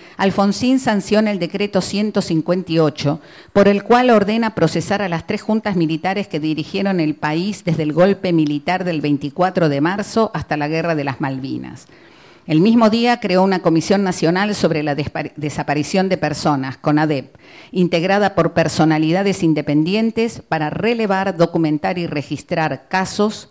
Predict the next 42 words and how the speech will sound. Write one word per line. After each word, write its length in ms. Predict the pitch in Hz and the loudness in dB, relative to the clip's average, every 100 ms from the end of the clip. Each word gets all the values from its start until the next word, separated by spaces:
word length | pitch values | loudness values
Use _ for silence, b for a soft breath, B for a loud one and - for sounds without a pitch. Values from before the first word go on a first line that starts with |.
| _ | _
y 100 | 151 | -6
pruebas 480 | - 185 208 202 180 | 0 4 4 4 -2
de 100 | 156 | -2
violaciones 640 | 151 151 143 - 175 175 | 0 -2 -4 -2 -2 -2
de 120 | 156 | -4
derechos 400 | 143 151 - 151 | -4 -4 -2 -2
humanos 480 | 156 180 208 233 220 B B B | -2 0 0 0 -2 B B B
y 120 | 208 | -6
fundar 400 | 190 185 185 220 | -2 0 0 0
así 340 | 220 - 214 208 | 0 -2 -2 -2
el 140 | 175 | -2
juicio 580 | - 190 190 196 202 - | 0 0 0 0 0 0
a 80 | 160 | -4
las 120 | 156 | -6
juntas 400 | - 160 156 143 | -2 -2 -2 -4
militares. 680 | 151 139 - 120 117 - - b b b b b b b - | -4 -4 -10 -14 -14 -20 -20 b b b b b b b 0
Tuvo 160 | 214 | 2
una 140 | 220 190 | 4 2
gran 220 | 220 262 | 2 2
trascendencia 600 | 262 233 196 196 214 - | 2 0 0 0 -2 -2
internacional 640 | 196 175 160 156 175 208 226 | -4 0 0 2 2 2 -2
y 80 | |
sobre 320 | 196 175 170 170 | 2 2 2 2
todo 400 | - 226 226 220 | 4 6 4 2
para 180 | 165 | -2
la 120 | 160 151 | -2 -2
región, 640 | 147 - 180 160 143 147 | -4 -4 0 2 2 0
en 160 | - 165 | 0 2
donde 220 | 165 160 | 4 2
en 80 | 165 | 2
los 100 | 160 | 0
países 400 | 165 196 226 214 | 0 -2 -2 -2
limítrofes 720 | 180 185 180 - 135 120 139 | 0 0 0 0 -2 -2 -6
como 260 | - 143 143 | -4 0 0
Chile, 440 | 139 214 196 156 | 0 -4 -2 2
Uruguay 480 | 143 143 151 180 190 - | 2 2 2 2 0 0
o 120 | 160 | 0
Brasil, 580 | 143 139 - 190 151 135 | 0 -4 -6 -4 -4 -6
que 100 | 139 | -8
sufrieron 560 | - 131 175 190 180 | -6 -4 0 2 2
crímenes 480 | 165 185 185 156 135 | 0 -2 0 0 -2
similares, 760 | - 160 185 202 190 165 165 | -2 0 0 0 -2 -2 -6